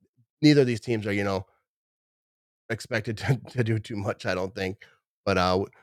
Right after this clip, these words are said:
we'll see. Uh, Adam Thielen over there in Carolina. Actually, I have him on my, uh, fantasy team too. He's in Carolina now. We can like him. I actually like Adam Thielen. I think I didn't like him in, <laughs> in Minnesota 'cause I, I, I hate, uh,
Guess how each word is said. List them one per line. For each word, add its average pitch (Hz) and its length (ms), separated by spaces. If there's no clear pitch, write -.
we'll 139 140
see. 165 220
Uh, 123 120
Adam 175 280
Thielen 185 480
over 127 120
there 135 260
in 131 120
Carolina. 135 340
Actually, 185 280
I 160 100
have 175 240
him 160 180
on 127 120
my, 98 220
uh, 90 180
fantasy 104 360
team 98 220
too. 98 220
He's 110 180
in 113 80
Carolina 101 400
now. 95 280
We 120 80
can 120 140
like 107 200
him. 123 220
I 143 100
actually 160 260
like 131 160
Adam 101 240
Thielen. 98 220
I 101 80
think 104 220
I 127 80
didn't 135 180
like 123 220
him 117 100
in, 98 240
<laughs> 104 100
in 139 100
Minnesota 120 500
'cause 113 180
I, 95 260
I, 82 280
I 101 100
hate, 104 340
uh, 82 180